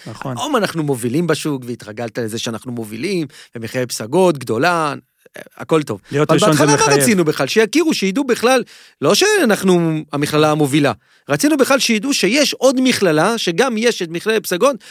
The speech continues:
Speaker 2: שגם היא בתחום, זה מה שרצינו. ואני דווקא לקחתי את זה, אמרתי, "וואלה, אם המתחרים שולחים לנו, אה, עובדים שלהם, ככה סמויים,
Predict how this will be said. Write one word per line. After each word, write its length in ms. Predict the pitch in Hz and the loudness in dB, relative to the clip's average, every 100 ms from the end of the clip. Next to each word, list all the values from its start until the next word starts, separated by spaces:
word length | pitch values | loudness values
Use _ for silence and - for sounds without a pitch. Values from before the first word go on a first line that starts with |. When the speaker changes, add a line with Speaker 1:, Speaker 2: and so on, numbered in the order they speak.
| - | -8
Speaker 2:
שגם 300 | - 180 294 | 0 2 2
היא 100 | 294 | 2
בתחום, 300 | 285 - 170 | 2 0 -2
זה 100 | 139 | -2
מה 100 | 254 | 0
שרצינו. 500 | 254 240 - 262 196 123 _ _ _ | 0 0 0 0 0 -4 _ _ _
ואני 220 | 127 190 | -4 0
דווקא 220 | 285 - | 0 0
לקחתי 300 | 269 247 - | 0 0 -4
את 40 | 214 | -4
זה, 60 | |
אמרתי, 200 | 214 240 | -6 -4
"וואלה, 220 | 240 254 170 | -6 -4 -2
אם 140 | 226 | 0
המתחרים 640 | 262 208 - 151 240 208 - _ _ _ _ _ _ _ - | 0 -2 -2 2 2 0 -4 _ _ _ _ _ _ _ -10
שולחים 480 | - 135 - 202 | -4 -2 0 2
לנו, 440 | 247 254 185 156 139 | 4 4 4 4 2
אה, 400 | 120 117 113 113 - | 0 -2 -2 -4 -8
עובדים 320 | 127 127 185 | -12 -4 -2
שלהם, 400 | 208 220 160 127 | 2 2 2 0
ככה 220 | 110 117 123 | -6 -10 -10
סמויים, 460 | - 135 165 185 | -6 0 2 2